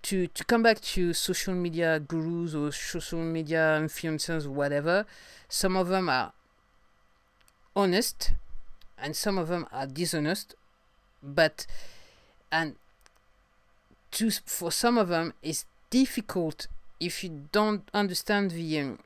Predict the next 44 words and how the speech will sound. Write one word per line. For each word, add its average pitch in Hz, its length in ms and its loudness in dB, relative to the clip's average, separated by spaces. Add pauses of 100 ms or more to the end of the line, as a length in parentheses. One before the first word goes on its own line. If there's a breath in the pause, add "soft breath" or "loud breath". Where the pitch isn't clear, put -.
the, 160 80 -12
the, 143 540 -10
the 147 180 -8
philosophy 190 640 0
behind 160 400 0
it. 165 200 -6
It's 160 200 -8
difficult - 520 -2
to, 135 200 -6 (200 loud breath)
it's - 140 -4
kind 254 240 4
of, 170 160 2 (340 loud breath)
the, 220 200 -8
some, 226 300 0
for - 180 -6
some 233 200 2
of 202 120 2
them 185 160 0
they 170 80 0
are 160 160 0
in, 151 320 -8 (100)
in 175 120 -6
some 185 200 -4
type 196 240 2
of 147 300 -4
gray 170 400 0
area, 165 580 -2
you 143 140 -8
know, 143 100 -8
gray 151 300 -6
matter, 160 420 -4
where 143 180 -4
you 147 180 -6
don't 151 200 -4
know 151 140 -4
if, 117 300 -8 (920)
which 160 300 -10
way 170 120 0
you 147 140 -4
need 139 260 -8
to - 120 -18
go, 147 180 -4
honest, 165 360 -8 (140)
dishonest, 143 540 -8